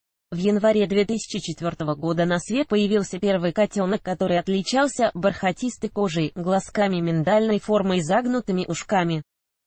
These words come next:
Для справки, название порода получила от цветка. Елена обратила внимание на внешнее сходство ушей котов и лепестков цветка левкой.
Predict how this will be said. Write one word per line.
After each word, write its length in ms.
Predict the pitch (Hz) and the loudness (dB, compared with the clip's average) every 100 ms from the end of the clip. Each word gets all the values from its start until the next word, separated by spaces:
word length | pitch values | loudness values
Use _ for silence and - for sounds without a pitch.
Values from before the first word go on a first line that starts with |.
| _ _ - | _ _ -6
Для 240 | 180 208 | 0 0
справки, 560 | - 208 185 - - 143 _ - | 0 0 0 0 -8 -10 _ -2
название 600 | 175 170 240 285 277 254 | 0 0 0 2 0 2
порода 420 | 208 233 247 180 | 2 2 0 -2
получила 540 | 185 190 - 214 185 | -2 -2 -2 0 2
от 100 | 170 - | 0 0
цветка. 500 | 196 - - 165 147 _ _ _ | -4 -4 -2 -2 -2 _ _ _
Елена 520 | 180 202 214 220 208 190 | -2 2 4 4 4 2
обратила 540 | 202 220 - 214 190 | 2 2 2 2 2
внимание 600 | 170 202 262 294 233 170 | 2 2 2 2 2 0
на 200 | 185 190 | 2 2
внешнее 480 | 175 185 190 202 196 | 2 0 0 0 -2
сходство 500 | - 254 262 - 220 | -4 -6 -6 -2 -2
ушей 320 | 214 - 208 | 0 0 -2
котов 380 | 202 190 208 190 | 0 -2 -2 0
и 100 | 180 | -2
лепестков 640 | 180 214 208 - 202 160 | 0 0 -2 0 -2 -2
цветка 460 | - 190 - 208 208 | -4 -6 -2 -2 0
левкой. 500 | 196 - - 170 | -2 -4 -4 -4